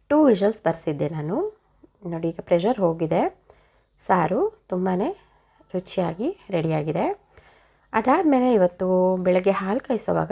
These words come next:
ಆ ಹಾಲು ಯಾಕೋ ಒಡೆದೋಯ್ತು. So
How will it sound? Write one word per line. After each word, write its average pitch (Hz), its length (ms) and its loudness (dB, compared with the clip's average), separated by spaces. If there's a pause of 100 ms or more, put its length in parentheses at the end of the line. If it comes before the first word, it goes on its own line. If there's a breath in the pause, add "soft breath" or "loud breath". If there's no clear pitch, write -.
ಆ 202 100 -2
ಹಾಲು 214 920 -2
ಯಾಕೋ 175 240 -6
ಒಡೆದೋಯ್ತು. 165 600 0 (640 loud breath)
So 196 100 4